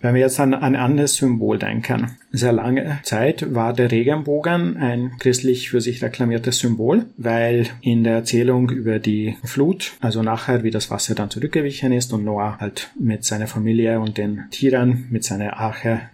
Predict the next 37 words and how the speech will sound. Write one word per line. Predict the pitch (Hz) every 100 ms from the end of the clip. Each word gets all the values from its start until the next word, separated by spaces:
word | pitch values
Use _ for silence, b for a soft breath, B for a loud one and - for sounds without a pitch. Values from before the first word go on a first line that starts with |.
| -
gelandet | 151 117 107 113 139 147 131
ist, | 131 - - -
redet | 127 120 117 117 - -
Gott | 120 127
zu | - 135
ihm | 123 131 127 -
und | 127 113 110 113 113 - -
zeigt | 123 135 -
ihm | 127
einen | 117 110 113
Regenbogen. | 110 123 131 123 127 135 147 156 -
Und | 120
dieser | 120 120 113
Regenbogen | 110 120 113 117 117 117
soll | 117 110 113 113 -
das | 113 -
Zeichen | 98 120 135 120
dafür | 117 123 123
sein, | 117 101 123 131 127
dass | 117 -
nie | 120 117 120 117 - -
wieder | - 101 110 107 110 -
so | - 113
eine | 110 113
Flut | - 117 113
über | 110 107
die | 110
Menschheit | 98 110 - 110 -
kommen | 110 101 101 101
wird. | - - - - -
Es | 127
ist | 139 139
natürlich | 135 123 123 123
so, | 139
in | 156
einem | 123 123 117
Evangelium | 113 113 110 110 113 113 113